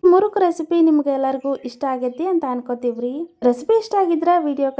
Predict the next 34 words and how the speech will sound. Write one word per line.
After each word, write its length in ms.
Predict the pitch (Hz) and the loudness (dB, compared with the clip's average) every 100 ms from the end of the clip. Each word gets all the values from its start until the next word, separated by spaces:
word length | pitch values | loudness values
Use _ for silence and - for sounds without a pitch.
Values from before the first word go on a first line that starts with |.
| 262 | -2
ಲೈಕ್, 500 | 269 381 403 349 339 | 0 -2 -4 -4 -4
ಶೇರ್, 440 | 339 311 311 302 | -2 0 0 -2
ಕಾಮೆಂಟ್ 340 | 381 427 339 277 | -4 -2 -2 -2
ಮಾಡೋದನ್ನ 380 | 247 240 233 277 | -4 -4 -4 -2
ಮರಿಬೇಡ್ರಿ. 1000 | 349 269 247 240 233 247 247 240 _ _ | -2 -2 -4 -6 -4 -6 -6 -10 _ _
ಸಂಜೆ 260 | 285 269 320 | 2 2 2
ಹೊತ್ತಿಗೆ 680 | 466 427 392 349 311 320 320 | 2 0 0 0 0 -2 -4
ಚಾ 380 | - 302 302 | -4 -2 2
ಮತ್ತ 240 | 330 294 - 262 | 2 0 -4 -8
ಕಾಫಿ 360 | 269 233 233 339 | -6 -8 -6 -4
ಜೋಡಿಗೆ 460 | 320 247 240 262 269 | -2 -4 -4 -6 -6
ಇಂಥ 180 | 240 339 466 | -4 -4 -2
ಒಂದ್ 100 | 392 | -2
ಕ್ರಿಸ್ಪಿ 340 | 330 277 - 285 | -2 -8 -4 -4
ಆಗಿರುವ 340 | 262 247 247 | -2 -4 -4
ಸ್ನ್ಯಾಕ್‌ನ 460 | 247 247 240 240 233 233 | -6 -8 -8 -8 -10 -10
ಟ್ರೈ 320 | - 262 330 | -8 -6 -4
ಮಾಡಿ 300 | 415 285 247 | -4 -4 -4
ನೋಡ್ರಿ. 680 | 233 233 220 254 269 - _ | -6 -6 -8 -10 -10 -16 _
ಮತ್ತ 180 | 427 440 381 | -2 4 4
ರುಚಿ 300 | 330 302 277 | 4 0 -2
ಹೆಂಗ್ 240 | 285 339 | 2 2
ಬಂತು 260 | 370 311 302 | 4 2 2
ಅನ್ನೋದನ್ನು 440 | 277 262 254 269 | -2 -2 -2 -4
ಕಾಮೆಂಟ್ 400 | 330 392 302 240 | -2 -2 0 -2
ಮಾಡಿ 200 | 240 247 | -8 -8
ತಿಳಿಸ್ರಿ. 640 | 302 359 277 - 254 254 247 - _ _ _ | -4 -2 -2 -4 -8 -8 -12 -14 _ _ _
ಮತ್ತ 100 | 415 381 | 2 6
ನೀವಿಲ್ಲಿ 340 | 349 320 285 262 | 6 6 2 -2
ನೋಡಾತಿರಲ್ರಿ, 760 | 247 285 320 311 254 240 269 | -2 -2 -2 -2 -2 -2 -4
ಎರಡ್ 440 | 302 - 254 339 440 | -6 -6 -4 -4 -2
ಕಪ್ 300 | 370 349 277 | -4 -4 -8
ಹಿಟ್ಟಿನಿಂದ 420 | 269 269 262 240 | -6 -4 -4 -4
ನಮ್ಗ 260 | 254 247 | -4 -4